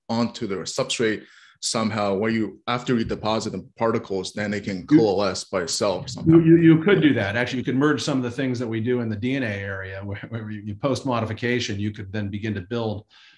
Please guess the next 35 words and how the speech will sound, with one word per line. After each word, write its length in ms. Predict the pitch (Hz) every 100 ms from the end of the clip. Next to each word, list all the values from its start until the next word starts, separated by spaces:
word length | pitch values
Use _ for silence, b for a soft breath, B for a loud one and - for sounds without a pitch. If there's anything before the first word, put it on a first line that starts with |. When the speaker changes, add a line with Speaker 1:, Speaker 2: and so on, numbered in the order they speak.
| b _
Speaker 2:
particle 320 | 131 117 110
by 160 | 95 110
particle 460 | 107 113 110 104 101
structures, 680 | - 107 - 104 101 -
uh, 200 | 101 104 -
up. 320 | 120 - - _ b b -
Uh, 140 | 120
but 160 | 120 -
I'm 120 | 127
just 160 | 123 -
saying 200 | 127 110
that 140 | 110
you 140 | 113 120
wouldn't 260 | 127 110
lithographically 880 | 120 131 113 104 113 113 113 107 95
do 160 | 98 92
it. 200 | - _ _ _ _ _ _ _ -
Speaker 1:
Mm-hmm. 280 | 98 104 82 80 _ _ _ - _ -
Okay, 160 | - - - - _
thanks 200 | 110 101
for 140 | - 92
that. 160 | - - B B B
And 120 | 135
my 80 | -
second 320 | - 180 160
question 340 | 143 143 151
is, 260 | 131 123 -
uh, 340 | 113 98 92 - - -
um, 540 | 107 101 95 95 95 - B B
so 220 | - 135
you, 600 | 123 127 123 123 120 - - -
you 160 | 131
mostly 640 | 123 151 170 170 143 117 -
focus 340 | 143 143 143
on, 400 | 131 120 104